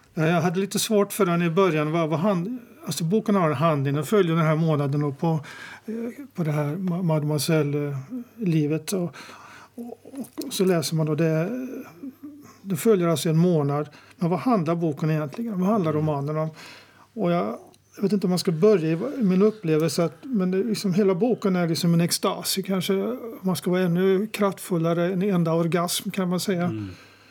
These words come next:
Speaker 1: Ett, ja, det är liksom, det är liksom bara mycket.
Speaker 2: Mm. Ja,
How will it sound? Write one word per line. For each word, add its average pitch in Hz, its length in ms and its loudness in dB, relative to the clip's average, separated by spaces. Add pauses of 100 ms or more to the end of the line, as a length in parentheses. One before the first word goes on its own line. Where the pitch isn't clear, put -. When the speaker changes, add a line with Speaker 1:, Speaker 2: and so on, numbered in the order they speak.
(100)
Speaker 1:
Ett, 175 320 -2 (200)
ja, 190 180 2
det 190 100 0
är 190 80 0
liksom, 185 360 0 (1400)
det 220 120 2
är 208 40 2
liksom 202 240 2
bara 185 220 2
mycket. 185 440 2 (500)
Speaker 2:
Mm. 107 360 -8 (420)
Ja, 113 280 -2